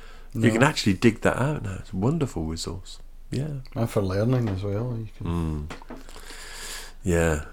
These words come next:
Speaker 1: yeah. My favourite night in on my own actually is to just sit there with YouTube, put the signal to the stereo system, and just sit there and f-, sometimes just let them f-, rec-, recommend the links and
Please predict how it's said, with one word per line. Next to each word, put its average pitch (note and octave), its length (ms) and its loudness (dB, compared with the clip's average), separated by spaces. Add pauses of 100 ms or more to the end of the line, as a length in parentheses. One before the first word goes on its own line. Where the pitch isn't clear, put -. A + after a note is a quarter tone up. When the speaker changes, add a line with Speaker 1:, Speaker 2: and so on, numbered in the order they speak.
(300)
Speaker 1:
yeah. D#2 300 2
My A2+ 220 8
favourite G2 500 4
night D2+ 240 -2
in D2+ 120 -2
on D2+ 120 -2
my D2+ 120 0
own D2 220 -2
actually - 300 -8
is E2 80 -8
to - 140 -12
just - 220 -4
sit - 260 -4
there D2 160 -4
with D2+ 280 -10 (840)
YouTube, D2+ 560 -2 (400)
put - 200 -4
the - 60 -4
signal - 400 -2
to - 160 -12
the D#2+ 80 -8
stereo D#2 480 -4
system, - 500 -8
and D#2+ 80 -10
just - 220 -6
sit - 300 -6
there D#2 260 -4
and D2 140 -6
f-, - 480 -14
sometimes E2+ 600 0
just - 260 -4
let - 160 0
them E2+ 200 0
f-, - 240 -14 (580)
rec-, - 280 -2 (160)
recommend F#2+ 460 0
the F#2+ 80 2
links - 380 -2
and - 120 -8